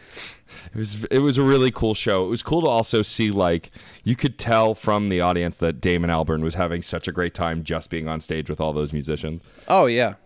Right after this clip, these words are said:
Speaker 2: Yeah, he's, he's such a great performer. It's, uh, it, w-, it was a,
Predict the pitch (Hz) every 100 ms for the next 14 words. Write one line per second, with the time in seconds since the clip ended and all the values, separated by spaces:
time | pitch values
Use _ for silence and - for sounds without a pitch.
0 | _ _ - 127 113 113 160 - - 180
1 | 160 120 - - - - 135 120 123 110
2 | 117 120 113 113 110 120 - 117 107 104
3 | - 127 127 120 156 156 147